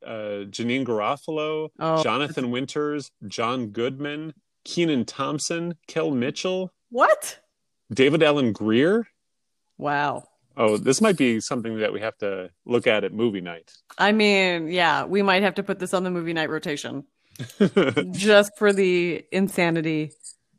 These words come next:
Speaker 2: that it will be.
Speaker 1: Okay, so the Dave Thomas and Sally Kellerman, I gotta look that one up now too, because, oh, uh,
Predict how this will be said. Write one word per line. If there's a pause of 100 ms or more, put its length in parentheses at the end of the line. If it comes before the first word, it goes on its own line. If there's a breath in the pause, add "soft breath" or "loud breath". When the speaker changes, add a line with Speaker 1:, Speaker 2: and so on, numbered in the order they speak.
(200)
Speaker 2:
that
it
will
be. (1160)
Speaker 1:
Okay,
so
the (120)
Dave
Thomas (160)
and
Sally
Kellerman, (1000 soft breath)
I
gotta
look
that
one
up
now
too,
because, (500)
oh, (1040)
uh,